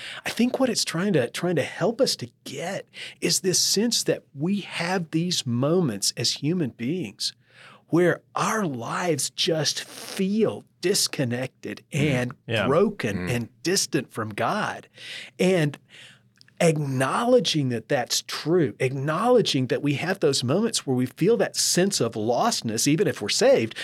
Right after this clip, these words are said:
Speaker 1: that we have that sense of lostness. It just seems like to me that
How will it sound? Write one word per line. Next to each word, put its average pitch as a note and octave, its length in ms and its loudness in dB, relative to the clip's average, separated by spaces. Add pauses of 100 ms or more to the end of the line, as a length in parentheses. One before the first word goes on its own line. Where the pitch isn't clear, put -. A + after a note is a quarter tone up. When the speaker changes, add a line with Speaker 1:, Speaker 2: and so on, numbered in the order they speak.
Speaker 1:
that C#3+ 100 0
we C#3 60 -4
have - 140 -4
that D#3+ 120 -4
sense G#3+ 320 0
of - 240 -8
lostness. - 560 -2
It - 80 -6
just G3+ 260 2
seems C#4 300 4
like B2 200 0
to A2+ 120 -4
me G#2+ 260 -2 (440)
that C#3 360 2